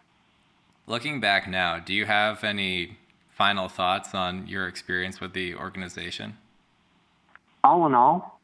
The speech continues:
Speaker 2: I really, really, truly come out learning something. That part, they, they, that, that part they promised,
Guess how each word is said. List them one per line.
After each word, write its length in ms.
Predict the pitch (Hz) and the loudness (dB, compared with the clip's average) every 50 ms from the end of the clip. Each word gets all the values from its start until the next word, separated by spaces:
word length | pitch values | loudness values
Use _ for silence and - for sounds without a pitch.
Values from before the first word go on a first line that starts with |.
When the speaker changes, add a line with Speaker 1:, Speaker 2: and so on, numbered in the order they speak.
| _ _ _ _ _ _ _ _ _ _ - | _ _ _ _ _ _ _ _ _ _ 0
Speaker 2:
I 160 | - 127 131 131 | 2 4 4 4
really, 720 | 120 120 127 135 139 143 143 135 135 131 127 123 110 - - - | 4 2 2 2 2 2 2 2 2 2 2 0 -2 -4 -8 -2
really, 360 | 123 123 131 131 123 120 113 110 | 0 2 2 2 2 2 2 0
truly 380 | - - 123 120 117 113 104 | 2 2 2 4 4 2 2
come 220 | 104 - 117 110 113 | 2 2 2 4 4
out 180 | 110 107 101 | 4 4 4
learning 360 | 98 107 104 101 95 98 90 - | 4 4 4 4 2 0 -4 -4
something. 320 | 90 90 90 - - - - _ _ _ _ _ _ _ _ _ _ _ _ _ _ _ _ _ _ _ _ _ - - | -4 -4 -4 -6 -10 -12 -12 _ _ _ _ _ _ _ _ _ _ _ _ _ _ _ _ _ _ _ _ _ -6 -2
That 340 | 104 110 120 131 135 - - | 0 2 2 2 0 -2 0
part, 460 | - 156 147 143 143 135 - - - - _ _ - 113 | 2 4 4 4 4 2 -2 -6 -14 -18 _ _ -8 -4
they, 320 | 110 123 117 117 110 107 | -2 0 0 0 0 0
they, 380 | 92 98 113 110 110 107 107 - - - | 0 0 0 0 0 -2 -4 -8 -6 -2
that, 200 | 107 113 117 104 | -2 -2 0 0
that 220 | 104 135 151 143 - | 0 0 0 0 2
part 340 | - 165 165 165 156 151 127 | 4 6 6 6 4 2 0
they 100 | 131 123 | -2 0
promised, 520 | 117 - 123 135 147 156 170 180 175 | 2 4 6 6 6 6 4 0 0